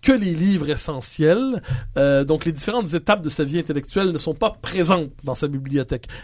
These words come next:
Euh, je sais pas s'il y a eu une passion pour le nationalisme irlandais, on va peut-être en trouver un livre, même s'il en aura lu trois cents. Euh, et, euh, et donc il me disait, il poussait même ce souci d'épuration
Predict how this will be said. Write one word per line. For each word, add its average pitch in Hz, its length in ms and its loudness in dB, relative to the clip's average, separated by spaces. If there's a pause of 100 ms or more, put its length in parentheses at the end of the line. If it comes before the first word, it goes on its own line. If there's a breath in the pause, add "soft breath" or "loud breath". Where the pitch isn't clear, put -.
(120)
Euh, 127 540 2
je 117 60 -4
sais - 40 -8
pas 156 120 0
s'il - 220 -6
y 160 60 6
a 170 60 4
eu 170 220 -2
une 151 120 -2
passion 165 280 -2
pour 160 120 -6
le 147 80 2
nationalisme 147 640 -4
irlandais, 151 600 -2
on 156 80 -2
va 143 80 -4
peut-être 160 200 -6
en 151 60 -2
trouver 156 260 -2
un 151 120 2
livre, 190 320 0
même 175 140 -2
s'il - 160 -4
en 165 60 -4
aura 151 180 0
lu 180 140 -2
trois 156 260 -4
cents. 143 240 -4 (460 loud breath)
Euh, 147 720 2 (280)
et, 170 260 12
euh, 147 240 6 (280 loud breath)
et 135 40 -2
donc 160 180 4
il 165 120 -2
me 165 100 6
disait, 151 320 2
il - 80 -10
poussait - 340 -4
même 202 200 -2
ce 151 120 -8
souci - 320 -8
d'épuration 143 720 -2